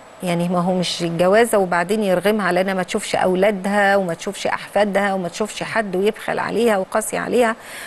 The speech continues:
وهتترك. هي تتحل المشكلة بأي صورة من الصور، أو نبحث لها عن مخرج بدل من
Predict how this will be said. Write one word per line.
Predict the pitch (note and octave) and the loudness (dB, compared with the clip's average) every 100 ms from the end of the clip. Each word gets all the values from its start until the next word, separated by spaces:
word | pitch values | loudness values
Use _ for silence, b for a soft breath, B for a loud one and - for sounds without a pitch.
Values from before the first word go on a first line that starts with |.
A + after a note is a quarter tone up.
| B | B
وهتترك. | F#3+ G3 C#4+ C#4+ - - F#3 | -2 0 0 0 -2 -2 -2
هي | |
تتحل | F3+ G3 - C4 C#4 | -2 -2 0 2 4
المشكلة | A#3+ G#3+ G#3 - A#3+ B3 - - - B B B F3+ | 4 2 -2 2 4 2 0 -18 -20 B B B 0
بأي | F#3+ - A#3+ G#3+ | 4 4 4 2
صورة | F#3 A3 F#3+ | 2 2 2
من | E3+ E3 | 0 -4
الصور، | E3+ - C4 C#4 C#4+ B B - | -4 2 4 4 -2 B B 2
أو | C4+ B3+ | 4 4
نبحث | C4+ - G#3 G3 G#3+ | 2 0 -4 -2 -2
لها | A3 | 0
عن | F#3 F#3 G3 | 0 -2 -2
مخرج | A3 G#3+ G3+ | -4 -2 -2
بدل | F3+ G#3 G3 F3+ | 0 0 0 -2
من | F#3 G#3 | -2 -2